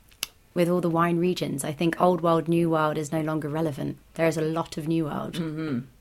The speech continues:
Speaker 2: But back to you and Diageo. So you were on, you got into this Diageo
Speaker 1: Yeah.
Speaker 2: graduate scheme.
Speaker 1: Mm-hmm.
Speaker 2: So what was your, what was some of the first things that you were doing there?
Speaker 1: Oh gosh,
Speaker 2: As
Speaker 1: so
Speaker 2: a twenty-two-year-old.
Speaker 1: you, you can't choose your role, right?
Speaker 2: Okay.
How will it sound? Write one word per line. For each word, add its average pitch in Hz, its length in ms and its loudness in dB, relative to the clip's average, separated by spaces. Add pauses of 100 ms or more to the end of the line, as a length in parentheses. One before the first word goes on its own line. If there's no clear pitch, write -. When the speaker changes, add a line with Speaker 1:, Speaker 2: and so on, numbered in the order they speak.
(180)
Speaker 2:
But - 260 2
back 175 220 6
to 220 120 -2
you 151 260 4
and 165 140 -2
Diageo. 139 560 2
So - 320 6
you 170 180 0
were 165 180 4
on, 165 420 0 (720)
you 160 220 -10 (140)
got 156 240 6 (160)
into 180 200 -4
this - 300 -4 (220)
Diageo 175 480 6
Speaker 1:
Yeah. 175 40 0
Speaker 2:
graduate 156 440 4
scheme. 165 320 0
Speaker 1:
Mm-hmm. 214 80 0
Speaker 2:
So 180 160 2
what 170 160 4
was 208 200 6
your, 175 220 4 (460)
what 175 160 2
was - 280 -4 (160)
some 180 200 0
of 170 40 0
the 165 60 2
first 175 240 0
things 175 220 -6
that - 80 -6
you 139 80 -2
were 165 80 2
doing 175 260 -2
there? 147 180 -4
Speaker 1:
Oh 190 120 6
gosh, 156 440 4
Speaker 2:
As 170 180 4
Speaker 1:
so 208 40 10
Speaker 2:
a 190 80 12
twenty-two-year-old. 180 640 4
Speaker 1:
you, 214 220 10
you 208 180 6
can't 233 320 8
choose 208 240 6
your 185 140 8
role, 151 360 6 (120)
right? 170 340 2
Speaker 2:
Okay. 143 160 -2